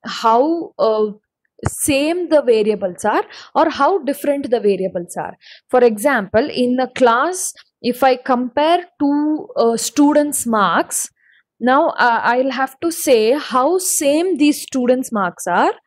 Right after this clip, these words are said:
that is case one, or how different are these students' marks, so that is case two. So I'm gonna analyze them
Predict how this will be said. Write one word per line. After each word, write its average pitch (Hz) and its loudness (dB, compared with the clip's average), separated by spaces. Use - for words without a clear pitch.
that 247 2
is - 0
case 254 2
one, 196 -2
or 208 4
how 330 2
different 392 -2
are 254 0
these 294 2
students' 240 -2
marks, - -4
so 254 -8
that 226 0
is - -4
case 262 0
two. 240 -2
So - 0
I'm 254 2
gonna 285 2
analyze 330 0
them 277 -2